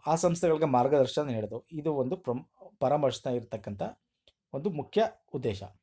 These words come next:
ಇಲ್ಲಿ ಏನ್ ಮಾಡುತ್ತೆ ಅಂದ್ರೆ, ಆ ಸಂಸ್ಥೆಗಳಿಗೆ ಕಾರ್ಯಕ್ಷಮತೆಗಳನ್ನ ನವೀಕರಿಸ್ಬೇಕು, ಯಾವುದು ಕಮ್ಮಿ ಇರುತ್ತೆ ಅಂತದ್ನ, ಅದ್ರ ಪಠ್ಯಕ್ರಮಗಳ ಅಂಶಗಳನ್ನ ಸರಿ ಮಾಡ್ಬೇಕು,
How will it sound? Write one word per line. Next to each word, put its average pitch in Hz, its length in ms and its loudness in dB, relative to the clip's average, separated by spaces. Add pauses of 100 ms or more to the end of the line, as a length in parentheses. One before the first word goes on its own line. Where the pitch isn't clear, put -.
(680)
ಇಲ್ಲಿ 175 140 8
ಏನ್ 240 120 8
ಮಾಡುತ್ತೆ 214 220 8
ಅಂದ್ರೆ, 131 180 6
ಆ 156 160 4
ಸಂಸ್ಥೆಗಳಿಗೆ 175 920 4 (720)
ಕಾರ್ಯಕ್ಷಮತೆಗಳನ್ನ 190 1120 6
ನವೀಕರಿಸ್ಬೇಕು, 156 640 4
ಯಾವುದು 170 340 8
ಕಮ್ಮಿ 156 340 4
ಇರುತ್ತೆ 135 280 4
ಅಂತದ್ನ, 123 380 0
ಅದ್ರ 143 340 0
ಪಠ್ಯಕ್ರಮಗಳ 147 720 2
ಅಂಶಗಳನ್ನ 131 460 0
ಸರಿ 135 240 -2
ಮಾಡ್ಬೇಕು, 113 520 -6